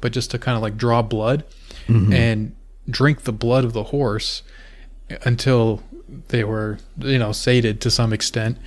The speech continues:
Speaker 1: And, uh, you know, they didn't wanna kill the horse, they just were looking for a snack. And so then they would swap horses and go over and ride the other one. And,
Speaker 2: Mm-hmm.
Speaker 1: uh, I mean, that's just,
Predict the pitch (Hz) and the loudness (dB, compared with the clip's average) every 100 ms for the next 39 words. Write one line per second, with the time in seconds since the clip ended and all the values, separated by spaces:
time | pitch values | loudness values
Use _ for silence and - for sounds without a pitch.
0 | - - - - 127 110 104 107 - - | -16 -14 -16 -4 2 2 0 -4 -10 -12
1 | 104 - 147 110 113 123 123 131 120 107 | -10 0 2 4 4 2 0 -2 -4 -2
2 | - 196 143 117 131 - 120 117 - - | 2 4 4 2 2 0 -2 -4 -6 -8
3 | 120 113 107 - - _ _ - 117 110 | -4 -4 -4 -14 -20 _ _ -16 -8 -6
4 | 123 107 - 156 123 120 - - - 127 | -4 -4 -2 2 2 0 -8 -20 -8 -4
5 | 120 - 131 131 131 123 123 127 - 127 | -2 0 2 4 4 2 -2 -8 -8 -2
6 | 139 120 - 160 123 127 113 110 - 123 | 0 0 2 2 2 0 -2 -6 -8 -6
7 | 127 123 117 110 107 101 - - _ - | 0 0 0 -4 -6 -10 -16 -20 _ -10
8 | 123 117 117 117 127 120 107 107 - - | -2 0 2 2 2 2 -4 -10 -14 -20
9 | - - - - - 127 120 113 101 113 | -20 -20 -20 -20 -8 4 6 6 4 2
10 | 107 - - - - - 151 151 147 180 | -2 -8 -16 -20 -20 -4 2 4 4 2
11 | - 131 107 - - | 2 2 2 -4 -10